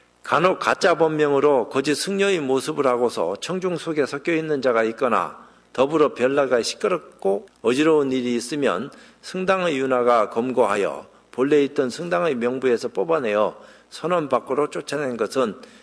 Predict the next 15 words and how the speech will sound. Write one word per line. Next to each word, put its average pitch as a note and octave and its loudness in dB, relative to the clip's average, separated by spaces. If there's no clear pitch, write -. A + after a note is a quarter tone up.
청중을 F3 -2
안정시키고자 B2+ -4
한 C3+ -6
것이다. - -10
간혹 D#3+ 2
그 D3+ 2
가운데 D3+ 2
게으를 C#3+ 2
범한 C3+ 0
자가 B2+ 4
있으면 B2 -2
주장자로 C3 -2
때리고 D#3+ -2
대중을 B2 -4
모아 F#2+ -2